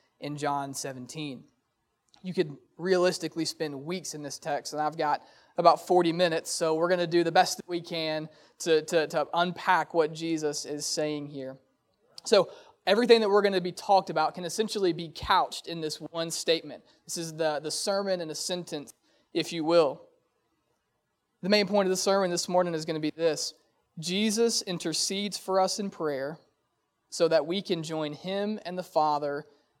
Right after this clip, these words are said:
in glory. Jesus intercedes for us in prayer so that we can join him and the Father in glory.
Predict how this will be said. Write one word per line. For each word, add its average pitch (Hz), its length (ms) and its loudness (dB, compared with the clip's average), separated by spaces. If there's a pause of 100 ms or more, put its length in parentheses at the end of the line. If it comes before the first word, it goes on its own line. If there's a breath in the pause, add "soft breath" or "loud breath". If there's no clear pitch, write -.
(120)
in 147 140 -8
glory. 147 480 0 (1200)
Jesus 185 540 -2
intercedes 175 600 -6
for 208 160 -2
us 196 160 2
in 214 120 -4
prayer 143 420 -4 (440 loud breath)
so 170 100 -4
that 160 100 -2
we 170 160 0
can 170 240 -4
join 147 300 -4
him 196 440 -2
and 180 140 -8
the 175 60 -6
Father 147 580 -2 (800)
in 165 140 -12
glory. 147 440 -2